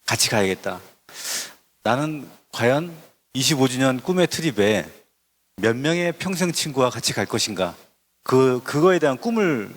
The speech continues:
꾸고 가고자 하는 게 이제 이번 드림캠프의 목적이에요. 그래서 일단 중요한 건,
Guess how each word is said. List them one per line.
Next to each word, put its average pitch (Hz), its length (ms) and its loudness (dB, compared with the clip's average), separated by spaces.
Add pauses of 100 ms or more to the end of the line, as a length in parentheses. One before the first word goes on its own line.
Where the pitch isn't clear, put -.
꾸고 156 400 -2 (480)
가고자 123 380 -2
하는 110 140 -4
게 107 80 -8
이제 95 120 -8
이번 104 380 -2 (580)
드림캠프의 107 800 -4
목적이에요. 95 480 -2 (280)
그래서 139 140 2
일단 151 200 -2
중요한 147 340 -4
건, 151 220 -2